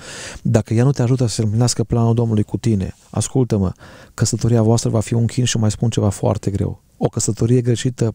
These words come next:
poate anula toată slujirea la care Dumnezeu te-a chemat. Știu tineri care până în ziua anunții au slujit, printr-un îndemn, printr-o cântare, la un instrument.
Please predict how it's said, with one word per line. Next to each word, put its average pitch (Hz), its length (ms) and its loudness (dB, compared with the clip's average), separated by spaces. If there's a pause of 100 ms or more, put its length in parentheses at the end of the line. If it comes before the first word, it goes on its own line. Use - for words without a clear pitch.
(120)
poate 127 380 0
anula 117 480 2
toată 131 360 0
slujirea 123 720 0
la 113 100 0
care 117 200 -2
Dumnezeu 113 320 -2
te-a 104 140 -4
chemat. 101 240 0 (480)
Știu 131 300 0
tineri 120 300 2
care 113 180 0
până 123 220 0
în 120 60 2
ziua 113 120 2
anunții 117 260 0
au 113 80 0
slujit, 104 420 -4
printr-un 131 340 0
îndemn, 101 260 0
printr-o 123 260 -4
cântare, 104 580 -4
la - 160 -2
un 131 120 2
instrument. 110 500 -2